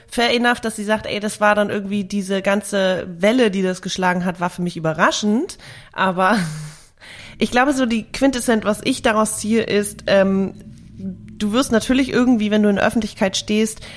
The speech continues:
vielleicht mal irgendwie kritisiert und angefeindet, verstehe ich auch vollkommen. Ich meine, wir strugglen damit ja schon, wenn ich irgendwie,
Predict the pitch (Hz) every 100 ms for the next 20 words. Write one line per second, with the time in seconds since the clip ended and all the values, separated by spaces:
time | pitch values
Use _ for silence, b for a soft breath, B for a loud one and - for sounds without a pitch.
0 | B - 214 214 247 220 214 214 - 208
1 | 202 190 202 196 - 208 220 208 247 269
2 | 214 208 247 226 - 214 214 208 202 214
3 | - 233 226 - - 226 220 214 196 208
4 | 190 214 233 - 202 196 175 175 180 -
5 | 180 180 190 180 175 180 190 190 185 185